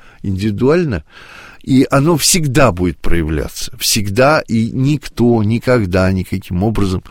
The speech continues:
это изменить не сможет и заглушить ничем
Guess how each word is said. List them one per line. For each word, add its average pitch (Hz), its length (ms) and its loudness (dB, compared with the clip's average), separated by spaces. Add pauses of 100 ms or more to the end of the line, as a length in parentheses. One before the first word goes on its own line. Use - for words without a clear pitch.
(400)
это 113 360 0 (540)
изменить 127 640 0 (300)
не 117 140 -2
сможет 131 680 0
и 107 40 0
заглушить 110 720 0
ничем 117 540 0